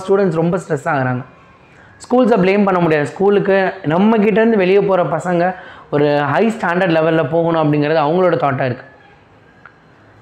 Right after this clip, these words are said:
So இது எல்லாத்தையும் யோசிச்சு பார்க்குறப்ப இந்த இடத்துல முக்கியமா யாரோட முடிவு ரொம்ப முக்கியமான ஸ்டூடெண்ட்ஸ் தான். Students நீங்க கண்டிப்பா இதை சரி பண்ணியே ஆகணும். நீங்க உங்களை மாத்தியே ஆகணும், வேற வழி இல்ல.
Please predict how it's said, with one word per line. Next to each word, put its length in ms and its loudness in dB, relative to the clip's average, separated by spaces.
So 200 0
இது 160 2
எல்லாத்தையும் 380 2
யோசிச்சு 140 -6
பார்க்குறப்ப 520 0
இந்த 280 2
இடத்துல 720 0
முக்கியமா 540 0
யாரோட 600 0
முடிவு 360 2
ரொம்ப 520 2
முக்கியமான 400 -2
ஸ்டூடெண்ட்ஸ் 680 -2
தான். 220 -10
Students 580 0
நீங்க 320 0
கண்டிப்பா 580 -2
இதை 180 -2
சரி 280 -4
பண்ணியே 280 -2
ஆகணும். 400 -4
நீங்க 420 0
உங்களை 280 0
மாத்தியே 520 -2
ஆகணும், 340 -2
வேற 200 -2
வழி 200 -2
இல்ல. 160 -2